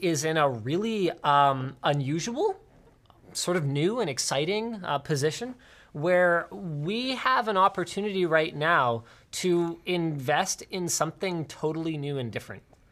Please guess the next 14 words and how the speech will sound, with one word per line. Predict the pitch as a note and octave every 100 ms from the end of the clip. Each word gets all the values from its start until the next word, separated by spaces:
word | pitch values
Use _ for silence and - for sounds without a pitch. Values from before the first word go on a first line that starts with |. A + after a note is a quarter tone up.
| _ _ _ _ -
Um, | B2+ C3 B2+ B2 B2+ -
where | E3 D#3+ D#3+
if | F3 D#3+
someone | - F3+ F#3 A#3 A#3 A3
were | F#3+ F#3+ F#3
to | - F#3 F3 E3 D#3+ D3+ -
come | F#3 F#3+
to | F#3
me, | D#3+ A#2 G2+
like, | C#3 B2+ B2+
some, | - F3+ F#3 F3+ D#3+ - - F#3
like, | D#3 D3 - _ - _ _ _ _
podunk | - G#3+ A3+ A3 F#3+ D#3+
channel | - D3 C3+ G#2+